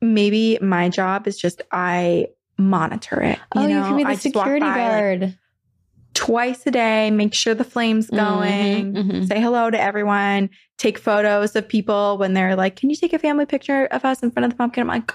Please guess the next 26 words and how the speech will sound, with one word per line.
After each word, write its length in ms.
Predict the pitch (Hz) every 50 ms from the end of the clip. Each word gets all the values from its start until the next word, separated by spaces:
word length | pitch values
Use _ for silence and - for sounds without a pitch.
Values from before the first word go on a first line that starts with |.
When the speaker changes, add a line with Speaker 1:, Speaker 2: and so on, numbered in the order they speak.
| -
Speaker 1:
"Oh, 160 | - - - - - _ _ -
of 60 | - -
course. 400 | 254 311 359 415 453 508 - -
Speaker 2:
Gotcha. 100 | 392 381
Speaker 1:
I've 320 | 330 277 247 202 180 175 175
got 200 | - - - _ _ -
forty 260 | 262 240 254 311 330
different 280 | 330 392 - - 415 392 -
angles. 500 | 269 269 269 269 269 269 269 269 269 262 285 269 240 - -
Speaker 2:
<laughs> 160 | 247 226 -
Speaker 1:
Tell 180 | - - 220 208
me 120 | 226 247
if 100 | 277 285
these 180 | - 302 302 -
look 100 | 262 226
Speaker 2:
The 40 | 214
Speaker 1:
good. 60 | 196
Speaker 2:
lighting's 400 | 202 190 190 220 240 285 320 -
Speaker 1:
Everyone's 300 | - 220 262 254 254 262
Speaker 2:
best 40 | -
over 120 | - - 202
Speaker 1:
eyes 60 | 214
open? 120 | - - 254
Speaker 2:
here. 540 | 240 233 226 233 226 226 220 226 240 247 -
Yeah. 180 | - 202 196 185
Speaker 1:
Okay." 460 | - 262 208 214 220 220 220 226 -